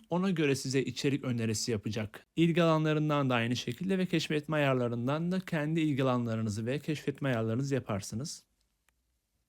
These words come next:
Biraz daha aşağı iniyoruz burada. Bakın burada buluna-,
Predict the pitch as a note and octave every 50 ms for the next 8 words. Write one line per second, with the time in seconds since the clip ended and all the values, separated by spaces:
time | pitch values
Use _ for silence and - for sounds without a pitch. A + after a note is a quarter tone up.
0 | _ _ _ _ _ _ - - - - _ _ _ _ _ _ _ _ _ _
1 | _ _ _ _ _ _ _ - G3 G3 F#3+ F#3 F3 F#3 F#3+ F3+ E3+ E3 D3+ -
2 | E3+ D#3+ D#3 D3 C#3 C3+ C3 B2+ B2 A2+ A2+ A#2 A#2+ A2 G#2 A2+ B2 D3 E3+ G3
3 | F#3+ - _ _ _ _ _ _ _ _ _ _ _ _ _ _ _ _ _ _
4 | _ _ _ _ _ _ _ _ _ _ - D#3+ E3 - F#3 F3 F3 E3+ F3 F3
5 | F#3+ F3 C#3+ B2+ C3+ C#3+ D3+ D#3+ E3+ F3+ E3+ -